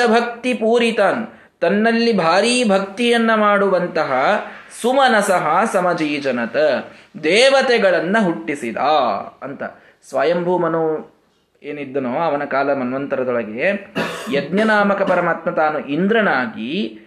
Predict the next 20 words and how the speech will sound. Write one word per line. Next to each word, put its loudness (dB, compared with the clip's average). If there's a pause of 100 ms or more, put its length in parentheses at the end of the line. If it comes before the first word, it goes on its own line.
(240)
ತನ್ನ 2
ಹೆಂಡತಿಯಾದ 2
ದಕ್ಷಿಣಾದೇವಿ 0
ಅಂತ, -4
ಯಜ್ಞನ -2
ಹೆಂಡತಿ -4
ದಕ್ಷಿಣ, -4 (640)
ಆ 2
ದಕ್ಷಿಣಾದೇವಿಯೊಳಗೆ 2
ಎಲ್ಲಾ 2
ದೇವತೆಗಳನ್ನು 2
ಹುಟ್ಟಿಸ್ತಾನ -4
ಅವನು. -14 (960)
ಲಕ್ಷ್ಮೀದೇವಿಯ -4
ಸ್ವರೂಪ -6
ಅವಳು -6
ದಕ್ಷಿಣಾದೇವಿ. -6 (400)
ಅಲ್ಲಿ 2 (480)
ಈಗ 2
ಹೆಂಗೆ 2